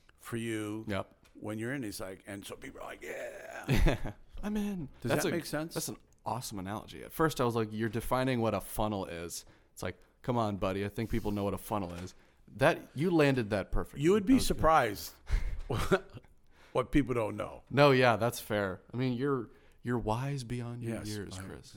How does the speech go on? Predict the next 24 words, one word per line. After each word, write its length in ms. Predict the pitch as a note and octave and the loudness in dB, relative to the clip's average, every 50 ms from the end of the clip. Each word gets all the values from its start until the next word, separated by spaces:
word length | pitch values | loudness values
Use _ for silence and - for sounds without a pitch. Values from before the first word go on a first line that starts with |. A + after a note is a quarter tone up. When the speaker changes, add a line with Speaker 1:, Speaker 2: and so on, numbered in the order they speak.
| - - | -20 -18
Speaker 1:
yeah, 120 | D#2+ D2+ - - _ - | -18 -20 -20 -20 _ -12
Speaker 2:
And 200 | G#2+ F2+ F2+ F#2 - | -10 -10 -10 -10 -8
Speaker 1:
yeah. 60 | - | -6
Speaker 2:
so 220 | - D3+ F3+ F#3 D#3+ | -4 -2 0 0 0
am 100 | A#2+ G2 | 0 0
I, 280 | G2+ G#2 F2+ D#2+ D2+ | 0 0 -2 -4 -6
so 200 | - - - - | -8 -10 -8 -6
I 120 | E2+ G2 F#2+ | -6 -6 -6
understand 360 | E2+ - - - - - - - | -8 -10 -12 -14 -14 -14 -14 -14
what 120 | - - | -14 -14
that 140 | - - - | -14 -8 0
Speaker 1:
So, 300 | - E3+ E3 D#3+ D3+ - - | 4 6 8 8 6 4 0
Speaker 2:
was. 100 | C3+ - | -6 -4
Speaker 1:
so, 460 | - D3+ C#3 C3+ B2+ B2+ B2 - - - - - _ _ _ _ _ _ _ - | 0 0 2 2 2 0 -2 -6 -10 -16 -20 -20 _ _ _ _ _ _ _ -4
I 20 | |
mean, 280 | A#2+ B2+ B2 A#2 A2+ G#2+ - - - - - - - - | -2 -2 -2 -2 -4 -6 -10 -16 -20 -20 -20 -20 -16 -8
when, 440 | - B2+ B2 B2+ A#2+ A#2+ A#2 A2+ A#2+ - - - - - - - | -4 -2 -2 -2 -2 -2 -4 -8 -10 -14 -16 -20 -20 -20 -16 -8
when 180 | B2 A#2+ A2+ G#2 | -6 -6 -4 -4
someone 640 | - - D3 C#3 C#3 C#3+ C3+ B2+ A#2 G#2+ G#2 G#2+ - - - - - | 0 0 2 2 2 0 -2 -2 -4 -6 -8 -12 -16 -20 -20 -14 -8
then 240 | B2+ B2+ A#2 A2 G2 | -4 -4 -4 -4 -4
gets 300 | F#2 A#2 G#2+ - - - | -4 -6 -6 -4 -2 -2
in 160 | D#3 E3 D3 | -2 -2 -2
there, 260 | A#2 F#2 F2 E2+ E2+ - | -6 -6 -8 -8 -6 -4
Speaker 2:
Mm-hmm. 200 | G#2 G#2 A2 G2+ | -2 0 0 -2